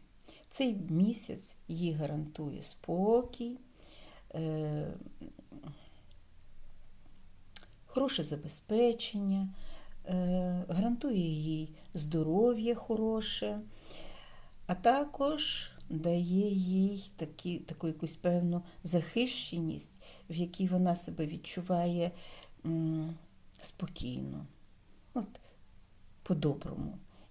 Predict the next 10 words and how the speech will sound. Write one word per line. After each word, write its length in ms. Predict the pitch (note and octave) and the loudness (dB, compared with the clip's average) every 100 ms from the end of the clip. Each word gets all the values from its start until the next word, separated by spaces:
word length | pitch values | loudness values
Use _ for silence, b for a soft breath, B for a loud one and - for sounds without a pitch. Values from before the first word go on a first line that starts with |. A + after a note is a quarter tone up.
| - | -8
І 200 | G3+ F#3+ | -2 2
стан 560 | F3 - - - D#3+ C#3+ C#3 | 8 10 10 8 2 2 -4
її 240 | C#3+ D3 | -8 -8
буде 300 | D#3+ - C#3+ | -8 -6 -6
душі 360 | - D3+ - - | -6 -4 -4 -6
такий, 460 | - - D#3 - - B - | -8 -10 -10 -10 -12 B -2
вона 120 | D#3 | 0
буде 240 | D#3 D3+ | 0 -2
переживати 600 | D3+ E3 D3+ E3 G#3 A3 D#3+ | -2 -2 -2 0 0 0 -4
більше, 440 | D#3+ D#3 - | -2 -2 -2